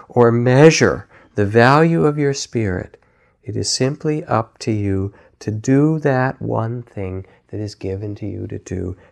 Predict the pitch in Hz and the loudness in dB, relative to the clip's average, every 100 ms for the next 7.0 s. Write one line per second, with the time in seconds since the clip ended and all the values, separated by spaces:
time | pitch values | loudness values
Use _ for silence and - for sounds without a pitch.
0 | - - - - 151 156 _ - 123 - | -14 -14 -10 -4 -4 -4 _ -10 -10 -10
1 | 110 95 101 104 104 - - 92 _ - | -12 -10 -12 -14 -16 -18 -20 -20 _ -20
2 | _ _ _ _ _ _ _ _ _ _ | _ _ _ _ _ _ _ _ _ _
3 | _ _ _ _ _ _ _ _ _ _ | _ _ _ _ _ _ _ _ _ _
4 | _ _ _ _ _ _ _ _ - _ | _ _ _ _ _ _ _ _ -20 _
5 | - 196 202 208 226 220 208 190 185 185 | -4 -2 0 0 2 0 -2 -4 -2 -2
6 | 180 175 160 180 180 - 104 92 90 | -2 -4 -4 -4 -6 -8 -10 -8 -10